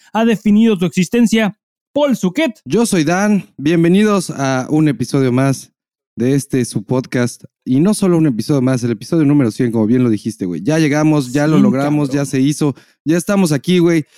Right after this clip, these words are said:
Speaker 2: Se siente especial, güey. Se siente especial.
Speaker 1: Qué mamada.
Speaker 2: Este momento se siente muy chingón. No puedo creer que sean cien, güey. Y ya una vez que te puedes a
Speaker 1: Cien,
Speaker 2: pensar,
Speaker 1: cabrón.
Speaker 2: y a vo-, y cuando volteas al pasado, dices, "Ah, bueno, no, sí, sí, ya, ya son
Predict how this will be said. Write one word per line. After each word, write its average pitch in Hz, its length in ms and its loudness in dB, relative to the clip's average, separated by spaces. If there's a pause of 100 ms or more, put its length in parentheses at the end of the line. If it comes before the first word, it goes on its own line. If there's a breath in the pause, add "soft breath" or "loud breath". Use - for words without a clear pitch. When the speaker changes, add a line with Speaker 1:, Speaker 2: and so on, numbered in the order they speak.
(160 soft breath)
Speaker 2:
Se - 140 -8
siente 160 220 0
especial, 120 480 -2
güey. 82 200 -8
Se - 160 -10
siente 156 240 -2
especial. - 340 -2
Speaker 1:
Qué 214 80 4
mamada. 160 400 0
Speaker 2:
Este 139 240 -2
momento 123 320 0
se 107 60 -8
siente 127 200 -2
muy 127 140 2
chingón. 135 260 0
No 202 140 2
puedo 202 140 0
creer 151 180 -2
que 143 80 -2
sean 135 220 -2
cien, 147 280 0
güey. 147 260 2
Y 139 180 -2
ya 175 100 2
una 190 140 2
vez 175 100 -2
que 165 80 -2
te 139 100 -2
puedes 147 220 0
a 147 60 0
Speaker 1:
Cien, 123 160 0
Speaker 2:
pensar, 143 320 2
Speaker 1:
cabrón. 170 520 -2
Speaker 2:
y 135 60 0
a 123 100 0
vo-, 120 220 0
y 120 220 0
cuando 127 240 0
volteas 123 320 0
al 135 100 -2
pasado, 135 500 0
dices, 123 320 -2
"Ah, 123 200 -2
bueno, 110 260 -2
no, 110 180 -6
sí, 110 260 -10
sí, 107 380 -8
ya, 104 240 -8
ya 110 140 -12
son 113 260 -8